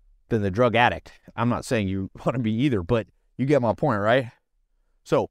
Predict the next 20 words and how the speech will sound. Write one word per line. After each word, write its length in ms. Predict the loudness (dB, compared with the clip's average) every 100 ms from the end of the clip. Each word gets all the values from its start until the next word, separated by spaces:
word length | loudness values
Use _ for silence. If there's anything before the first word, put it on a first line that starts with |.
| _
I 160 | 2 2
use 220 | 2 -2
social 260 | 0 -2 -2
media 240 | 0 0
to 100 | -2
go 200 | 0 -2
find 760 | -2 -6 -6 -2 0 0 0 -2
people 420 | -4 -4 -4 -8 -12 _ -10
to 100 | -6
partner 400 | 0 0 2 -2
with 220 | -2 -2
and 120 | -2
network 400 | -2 -4 -6 -6
with. 240 | -10 -12 -20 _ _ _
Go 140 | -2 -2
to 60 |
conferences. 840 | 0 0 0 0 -6 -6 -10 -14 -18 _ _ _ 0
Go 180 | 2
on 140 | 4 2
Udemy. 560 | 0 0 0 0 -4